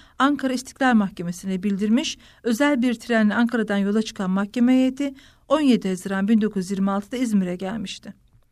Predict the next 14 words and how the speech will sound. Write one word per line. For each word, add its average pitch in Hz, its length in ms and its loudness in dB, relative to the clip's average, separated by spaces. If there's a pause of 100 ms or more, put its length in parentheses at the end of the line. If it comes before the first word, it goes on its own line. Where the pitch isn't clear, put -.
(360)
Ancak 220 360 4
heyet 214 240 -2
daha 202 140 0
yola 196 220 -2
çıkmadan 233 600 2 (220)
Şeyh 247 200 0
Said 226 320 0
isyanı 202 420 -2
ile 180 160 -4
ilişkilendirilerek 226 1000 0 (320)
bir 277 120 4
yıl 233 100 2
önce 196 240 0
kapatılan 220 640 -2